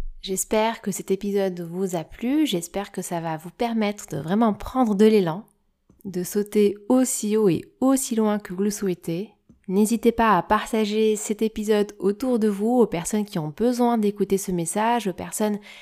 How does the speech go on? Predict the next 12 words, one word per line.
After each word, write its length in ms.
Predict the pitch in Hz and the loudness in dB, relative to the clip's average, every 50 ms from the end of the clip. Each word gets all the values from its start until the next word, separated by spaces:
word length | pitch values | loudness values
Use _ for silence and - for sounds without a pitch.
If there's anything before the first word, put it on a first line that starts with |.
| - _ _ | -20 _ _
qui 120 | - 190 | -10 -6
ont 60 | 180 | -4
l'impression 480 | 175 175 180 - - 196 196 - 214 208 | -4 -4 -6 -4 -6 -6 -4 -4 -4 -4
de 120 | 190 185 | -4 -4
stagner, 680 | 175 - - 233 226 202 196 190 180 180 208 240 247 | -6 -4 -2 -2 -2 0 0 -2 -2 -2 -2 -2 -2
aux 60 | 214 185 | -2 -4
personnes 380 | 196 180 180 - - 208 202 | -4 -8 -12 -8 -8 -8 -10
qui 140 | 196 - 196 | -8 -10 -12
ont 220 | 185 185 185 - - _ - _ - | -10 -10 -12 -14 -16 _ -20 _ -10
l'impression 500 | - 185 190 - - 214 202 - 226 220 | -8 -8 -6 -4 -4 -6 -4 -2 -2 -2
de 100 | 202 185 | -2 -2
reculer. 680 | 175 170 165 220 233 233 - 220 190 170 160 190 233 _ | -4 -6 -2 -2 -2 -2 -2 -4 -2 -2 -2 -6 -8 _